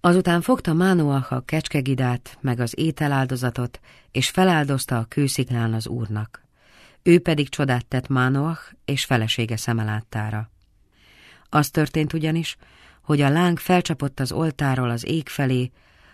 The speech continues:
az úrangyala pedig felszállt az oltár lángjában. Ennek láttán Mánoach és felesége arccal a földre borult. Az úrangyala nem jelent meg többé Mánoachnak és feleségének.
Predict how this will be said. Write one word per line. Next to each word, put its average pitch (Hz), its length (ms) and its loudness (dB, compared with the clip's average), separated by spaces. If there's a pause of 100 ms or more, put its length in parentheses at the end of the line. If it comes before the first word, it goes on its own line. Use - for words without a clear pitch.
(160)
az 135 200 -6
úrangyala 170 500 4
pedig 135 340 -2
felszállt 120 680 0
az 113 120 -4
oltár 113 440 -2
lángjában. 107 800 -4 (960)
Ennek 196 360 4
láttán 143 440 0
Mánoach 156 560 2
és 131 160 -2
felesége 135 680 0 (400)
arccal 180 400 2
a 120 60 0
földre 110 420 -2
borult. 110 560 -6 (920)
Az 156 180 4
úrangyala 185 540 6
nem 151 220 4
jelent 123 320 2
meg 120 160 -2
többé 123 340 -2
Mánoachnak 131 720 2
és 127 140 -2
feleségének. 113 920 -2